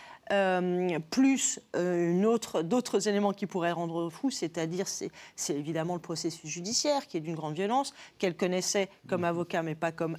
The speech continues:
Speaker 1: accusé, si j'ose dire. Ça, c'est aussi un changement de place qui est pas, euh, qui est assez violent mais pas inintéressant, on va dire. Euh, euh, et, euh,
Speaker 2: Mais alors en même temps, en parallèle, votre héroïne, euh,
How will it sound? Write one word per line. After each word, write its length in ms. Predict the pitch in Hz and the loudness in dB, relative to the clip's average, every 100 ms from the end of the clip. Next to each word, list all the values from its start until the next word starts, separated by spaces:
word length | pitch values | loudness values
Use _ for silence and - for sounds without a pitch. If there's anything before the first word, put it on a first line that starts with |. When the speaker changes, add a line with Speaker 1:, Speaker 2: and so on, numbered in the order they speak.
| - | -2
Speaker 1:
accusé, 540 | 170 165 208 214 247 | -2 -2 -4 -2 -2
si 160 | 254 185 | -4 -6
j'ose 220 | 151 160 | -6 -6
dire. 240 | 170 247 277 - - | -2 -2 -2 -8 -18
Ça, 160 | - 147 | -10 -8
c'est 160 | - 156 | -6 -6
aussi 240 | 139 - | -6 -6
un 100 | 170 | -6
changement 380 | 160 180 165 170 | -4 -6 -6 -8
de 40 | |
place 260 | 165 180 175 | -2 -4 -4
qui 140 | - | -8
est 20 | |
pas, 360 | 156 170 160 156 | -4 0 2 0
euh, 140 | 147 156 - - _ - | -4 -10 -16 -20 _ -20
qui 200 | - 175 | -6 -4
est 80 | - | -2
assez 260 | 180 - | -2 0
violent 380 | 208 180 202 214 | -2 0 2 2
mais 320 | 185 185 208 | 2 4 4
pas 200 | 214 214 | 4 2
inintéressant, 720 | 190 180 175 175 180 - 294 294 | 2 0 -2 0 0 0 -2 -2
on 40 | |
va 100 | 196 | -2
dire. 480 | 180 269 302 190 151 - | -2 -2 0 -2 -8 -12
Euh, 580 | - 160 156 156 139 147 175 - - - - - | -10 -8 -8 -8 -6 -8 -8 -14 -20 -20 -20 -10
euh, 1080 | - 165 160 160 156 - - 62 95 92 80 73 - - - _ _ | -6 -4 -4 -4 -4 -6 -6 -8 -8 -8 -8 -10 -14 -20 -20 _ _
et, 340 | - 151 151 147 | -6 -4 -2 -4
euh, 600 | 143 143 139 143 - 60 - 50 - - - - - - | -4 -6 -6 -8 -8 -10 -12 -14 -14 -18 -20 -20 -20 -6
Speaker 2:
Mais 60 | - | 2
alors 160 | 175 180 | 4 4
en 60 | |
même 180 | 180 170 | 2 2
temps, 160 | 196 233 | 4 2
en 60 | |
parallèle, 460 | 151 160 143 165 202 | 2 4 6 6 4
votre 260 | 139 - | 2 2
héroïne, 420 | 139 127 151 202 151 | 4 4 4 4 4
euh, 220 | 127 | 4